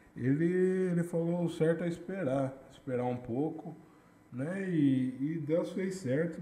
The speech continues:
porque ele esperou, e o Grupo Raça estourou e fez su-,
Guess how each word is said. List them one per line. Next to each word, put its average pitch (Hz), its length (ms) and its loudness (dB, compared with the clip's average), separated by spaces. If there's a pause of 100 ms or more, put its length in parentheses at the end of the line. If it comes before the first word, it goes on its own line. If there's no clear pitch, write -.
(120)
porque 117 680 -4 (1160)
ele 131 140 2
esperou, 147 720 4 (340)
e 143 40 -2
o 131 40 2
Grupo 135 260 0
Raça 127 460 2
estourou 127 1000 0
e 117 100 -4
fez 131 260 0
su-, 139 140 -6